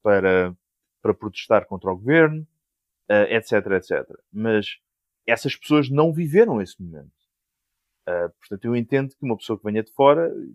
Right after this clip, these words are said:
claro, é um impacto sempre forte, não é? Ver, ver uma, uma cidade que está destruída. Mas, eh, eu, eu, eu não desejaria isso a ninguém. Eu não desejaria a um, a um fotojornalista, "Pá, olha, eu só espero é que, eh, eh, tu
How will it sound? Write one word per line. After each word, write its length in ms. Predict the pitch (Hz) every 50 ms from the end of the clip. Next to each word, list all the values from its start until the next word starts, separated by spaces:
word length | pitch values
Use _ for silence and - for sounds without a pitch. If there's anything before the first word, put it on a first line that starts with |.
| _ _ _ _ _ _ _
claro, 260 | _ - 117 180 - 147
é 60 | 104
um 120 | 98 98
impacto 400 | 95 90 - 117 113 - _ _ -
sempre 260 | - 120 113 - - _
forte, 260 | - 139 120 101 - -
não 100 | 92 92
é? 80 | 98 104
Ver, 200 | 95 101 98 95 90
ver 140 | 92 101 101
uma, 240 | 101 98 98 98 95
uma 180 | 92 104 101
cidade 300 | 98 - 107 101 110 110
que 40 | - -
está 100 | 117 104
destruída. 600 | - - - - 110 107 101 98 92 92 90 _ _ _ _ _ _ _ _ _ _ _ _ _
Mas, 920 | 104 104 104 107 107 104 104 101 101 101 101 101 101 101 98 - - - _ _ _ _ _ _ _ _ _ _ _ _ _ _ _ _ _ _ -
eh, 520 | 95 95 95 92 87 87 82 78 73 64 53 53 - - _ -
eu, 200 | 101 110 101 85
eu, 240 | 110 113 107 98 104
eu 140 | 120 117 117
não 240 | 120 127 131 131 123
desejaria 440 | 104 98 101 123 123 120 123 131
isso 160 | 135 - - 139
a 40 |
ninguém. 540 | 139 151 156 143 160 170 165 127 101 90 90 _ _ _ _ _ _ _ _ _ -
Eu 120 | 98 101
não 120 | 107 117 110
desejaria 400 | 101 - 113 113 113 117 117 117
a 20 |
um, 220 | 117 113 107 113
a 40 | 120
um 100 | 117 110
fotojornalista, 540 | - 120 113 - 120 113 120 123 117 - 135
"Pá, 100 | - 117
olha, 160 | 101 95 92 98
eu 120 | 101 107
só 120 | - -
espero 260 | 117 - - 151 147 151
é 20 |
que, 300 | 147 _ - 123 104 - _ _ _ _ _ _ _ _ _ -
eh, 140 | 104 104 98 -
eh, 280 | 104 104 101 98 - - _ _
tu 280 | - 107 101 95 85